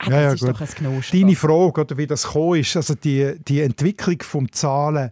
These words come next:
Speaker 1: sagen und vom Zahlen schreiben
Speaker 2: Mhm.
Speaker 1: ist nicht parallel gelaufen und nicht gleichzeitig, sondern so ein bisschen sprunghaft. In vielen
Speaker 2: Eben, ja,
Speaker 1: Sprachen
Speaker 2: sprunghaft.
Speaker 1: <laughs> hat es ja auch verschiedene Möglichkeiten gegeben.
Speaker 2: Mhm.
Speaker 1: Also parallel, gleichzeitig. Auch im Latinischen hat man können beides sagen. Also man konnte dreiundvierzig als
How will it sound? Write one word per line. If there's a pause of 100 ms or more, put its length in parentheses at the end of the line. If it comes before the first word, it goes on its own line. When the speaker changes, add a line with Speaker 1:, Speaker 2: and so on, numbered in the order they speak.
Speaker 1:
sagen
und
vom
Zahlen
schreiben
Speaker 2:
Mhm.
Speaker 1:
ist
nicht
parallel
gelaufen
und
nicht
gleichzeitig,
sondern
so
ein
bisschen
sprunghaft. (640)
In
vielen
Speaker 2:
Eben,
ja,
Speaker 1:
Sprachen
Speaker 2:
sprunghaft.
Speaker 1:
<laughs>
hat
es
ja (120)
auch
verschiedene
Möglichkeiten
gegeben.
Speaker 2:
Mhm. (100)
Speaker 1:
Also
parallel,
gleichzeitig. (160)
Auch
im
Latinischen
hat
man
können
beides
sagen.
Also
man
konnte
dreiundvierzig
als